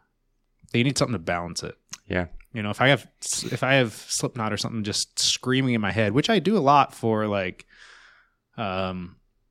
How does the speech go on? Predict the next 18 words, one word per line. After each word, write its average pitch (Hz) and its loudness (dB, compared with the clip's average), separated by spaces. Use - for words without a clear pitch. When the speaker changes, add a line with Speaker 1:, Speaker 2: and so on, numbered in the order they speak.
Speaker 1:
more 127 2
of, 107 2
like, 107 2
the 101 -2
bodybuilding 107 4
type 117 0
of 113 -8
stuff. 123 -4
Speaker 2:
Yeah, 92 0
I 98 0
agree. 104 -4
Speaker 1:
Actually, 143 6
lately 123 8
I've 101 2
been 101 0
into 95 -4
Electric 107 -4
Callboy. 113 0